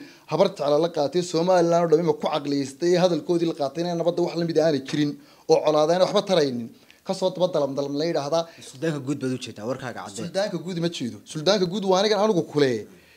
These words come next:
Speaker 1: Dhalinta Garxajis iyo shacab weynaha Garxajis meel kastuu joogo, ninka ayagu hadal kuma leh. Oo asagu waa Suldaan Somaliland, iyo Suldaan Garxajis maaha. Sharaftiisu waxay inuu nabad ku baaqo, hadda dhegeyso.
Speaker 2: Hadal ka soo yeedhay, een, Suldaan Cadde Gude.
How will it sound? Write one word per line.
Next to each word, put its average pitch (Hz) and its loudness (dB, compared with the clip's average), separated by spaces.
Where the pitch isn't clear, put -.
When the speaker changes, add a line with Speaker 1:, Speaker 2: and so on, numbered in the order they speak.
Speaker 1:
Dhalinta 165 4
Garxajis 139 -6
iyo 190 0
shacab 143 -2
weynaha 175 2
Garxajis 131 -8
meel 196 2
kastuu 175 -6
joogo, 131 0
ninka 185 -4
ayagu 175 2
hadal 151 2
kuma 143 2
leh. 120 -2
Oo 170 8
asagu 175 4
waa 170 6
Suldaan 160 6
Somaliland, 139 2
iyo 160 0
Suldaan 156 4
Garxajis 123 -6
maaha. 117 -6
Sharaftiisu 196 6
waxay 165 2
inuu 196 0
nabad 202 6
ku 196 -6
baaqo, 139 6
hadda 143 0
dhegeyso. 147 2
Speaker 2:
Hadal 156 -6
ka 170 -8
soo 160 -6
yeedhay, 127 -2
een, 107 -8
Suldaan 120 -10
Cadde 123 -2
Gude. 110 -8